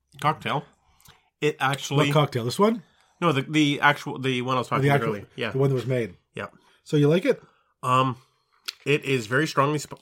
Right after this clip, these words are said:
Speaker 1: pumpkin spice, but it's got a sweetness
Speaker 2: I
Speaker 1: to
Speaker 2: can
Speaker 1: it.
Speaker 2: smell it. I can smell it, yeah.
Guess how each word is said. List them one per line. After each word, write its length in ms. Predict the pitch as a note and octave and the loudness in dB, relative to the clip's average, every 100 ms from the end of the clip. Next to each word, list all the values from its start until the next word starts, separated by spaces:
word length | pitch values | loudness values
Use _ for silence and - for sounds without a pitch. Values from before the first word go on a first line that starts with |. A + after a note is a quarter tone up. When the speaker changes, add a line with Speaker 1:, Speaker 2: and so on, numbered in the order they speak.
| - | -6
Speaker 1:
pumpkin 260 | C3 B2+ | -6 -4
spice, 440 | A2+ - B2+ - - _ _ _ _ - | -8 -8 -8 -8 -16 _ _ _ _ -2
but 80 | |
it's 80 | B2+ | 0
got 120 | C#3+ | 0
a 60 | B2 | -4
sweetness 400 | - C#3 F#3+ B3+ | -4 -4 -4 0
Speaker 2:
I 40 | E3 | 2
Speaker 1:
to 60 | |
Speaker 2:
can 80 | A3 | 4
Speaker 1:
it. 40 | |
Speaker 2:
smell 300 | C#4+ D3+ F3 | 4 2 2
it. 80 | B2 G#2 | 2 -4
I 80 | |
can 120 | A#2 B2 | -8 -8
smell 300 | - C3+ B2 | -6 -6 -6
it, 100 | - G#2+ | -10 -14
yeah. 180 | G#2+ | -14